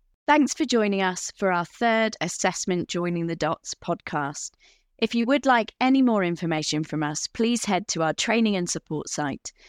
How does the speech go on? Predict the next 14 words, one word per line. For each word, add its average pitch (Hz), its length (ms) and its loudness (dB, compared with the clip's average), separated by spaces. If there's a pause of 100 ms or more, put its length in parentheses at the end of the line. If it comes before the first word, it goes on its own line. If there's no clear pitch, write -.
(160)
support 233 640 0
dot 180 240 0
G 233 180 2
L 202 220 2
hyphen 214 600 -2
assessment - 840 -4
dot 156 180 0
co 185 280 0
dot 180 240 2
U 196 240 -2
K 143 400 -2 (360)
or 190 460 4
support - 800 0
dot - 320 0